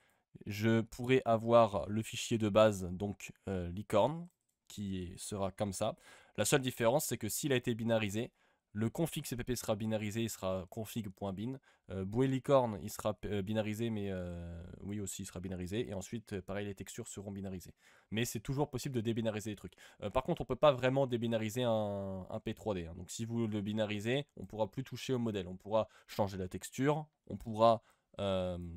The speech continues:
changer la config, mais le P trois D, si vous faites une modification directement sur l'objet ici,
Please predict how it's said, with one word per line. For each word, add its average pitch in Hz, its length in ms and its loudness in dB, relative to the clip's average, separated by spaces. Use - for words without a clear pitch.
changer 120 340 2
la 101 80 0
config, 139 520 -6
mais 117 260 0
le 123 100 0
P 113 140 -4
trois 107 200 -2
D, 117 160 -2
si - 280 -6
vous 117 120 -8
faites 123 220 -6
une 110 80 -4
modification 107 680 -8
directement 104 440 -6
sur 110 200 -8
l'objet 101 300 -4
ici, 127 320 -4